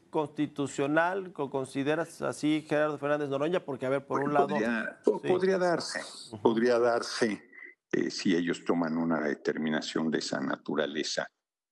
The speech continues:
Speaker 2: y nosotros, eh, decidiésemos no, no,
Speaker 1: No acatarla,
Speaker 2: este,
Speaker 1: como lo dijo Ricardo Monreal, ¿no? Por
Speaker 2: Pues
Speaker 1: ejemplo.
Speaker 2: no, no, no, no es no acatarla, sino, pues, no tienen razón, o sea, no tienen fundamento, es una decisión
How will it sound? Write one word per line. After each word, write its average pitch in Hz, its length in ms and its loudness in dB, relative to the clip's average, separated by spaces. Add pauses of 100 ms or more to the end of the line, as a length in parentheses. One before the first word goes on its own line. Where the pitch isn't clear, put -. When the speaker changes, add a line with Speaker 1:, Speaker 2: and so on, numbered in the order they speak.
(180)
Speaker 2:
y 73 120 0
nosotros, - 760 -2
eh, - 300 -2
decidiésemos - 1120 -2
no, 80 140 0 (1160)
no, 73 500 2
Speaker 1:
No 87 60 2
acatarla, 170 520 2
Speaker 2:
este, 135 80 -4
Speaker 1:
como 139 180 0
lo 143 100 2
dijo 175 220 2
Ricardo 160 400 0
Monreal, 160 400 0
¿no? 156 180 -6
Por 123 120 -2
Speaker 2:
Pues 117 140 -6
Speaker 1:
ejemplo. 156 380 -2
Speaker 2:
no, - 120 -8
no, 233 160 -12
no, 165 220 2
no 160 160 0
es - 220 -2
no 180 120 4
acatarla, - 640 0
sino, 82 320 0
pues, - 160 -8
no 120 140 4
tienen 117 360 2
razón, - 540 -2
o - 40 -6
sea, - 200 -2
no - 160 -2
tienen 107 400 0
fundamento, 95 760 -2
es - 140 -4
una 92 220 0
decisión - 640 -2